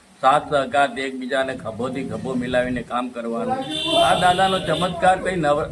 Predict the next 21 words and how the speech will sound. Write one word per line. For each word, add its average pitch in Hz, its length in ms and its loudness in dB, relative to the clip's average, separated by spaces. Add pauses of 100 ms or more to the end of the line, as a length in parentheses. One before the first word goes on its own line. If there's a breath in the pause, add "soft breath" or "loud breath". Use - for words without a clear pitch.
અવનવા 175 560 2
છે. - 160 -10 (680)
તમે 135 140 0
મનમાં 147 460 0
કોઈ 165 140 -2
સંકલ્પ 139 480 -2
લઈને 156 320 2
આવ્યા 156 280 2
હોય 165 160 2
દાદા 147 360 2
આગળ, 143 200 0
તો 151 180 -2
દાદો 139 340 0
એને 147 300 2
સંકલ્પ 139 480 -4
પૂરા 147 400 2
કરે 120 300 -4
છે, 90 260 -16 (400)
એકસો 151 420 0
ને 185 140 0
દસ 165 220 2